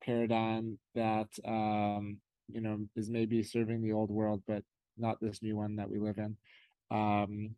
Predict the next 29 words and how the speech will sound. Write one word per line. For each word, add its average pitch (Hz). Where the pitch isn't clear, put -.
you 117
know, 113
question 131
things 123
that 117
are, 117
are, 110
have 113
been 113
told 113
to 117
you 107
are 107
normal, 107
natural, 110
necessary. 107
Um, 107
so 123
yeah, 135
please, 135
please 131
do 131
share 123
this 120
podcast. 127
And 113
if 113
it 120
resonated, 117